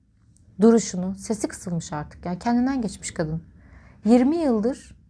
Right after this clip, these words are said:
evladının katilini arıyor. Katil dibinde çıkıyor.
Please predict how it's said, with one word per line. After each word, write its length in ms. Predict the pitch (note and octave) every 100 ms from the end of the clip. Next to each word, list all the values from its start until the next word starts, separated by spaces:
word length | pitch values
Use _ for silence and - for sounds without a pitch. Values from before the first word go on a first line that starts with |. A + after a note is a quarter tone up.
| - G3+
evladının 580 | G#3 G#3+ G#3+ G#3 A3+
katilini 580 | A#3+ A3+ G3+ G3 G#3+ A#3+
arıyor. 380 | C4 A#3 A#3 C#4 - - _ - _ -
Katil 420 | - A3 G#3+ G3+
dibinde 360 | G3 G3 G#3 B3
çıkıyor. 420 | - - C4